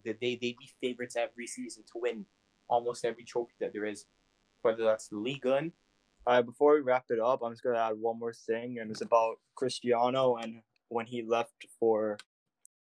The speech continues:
Speaker 2: Juve. So when he, uh, left, he did take a pay cut to leave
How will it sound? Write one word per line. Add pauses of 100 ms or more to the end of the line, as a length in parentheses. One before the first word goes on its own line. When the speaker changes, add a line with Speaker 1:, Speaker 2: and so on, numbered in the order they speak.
(180)
Speaker 2:
Juve. (720)
So
when
he,
uh,
left, (420)
he
did
take (420)
a
pay (100)
cut (100)
to
leave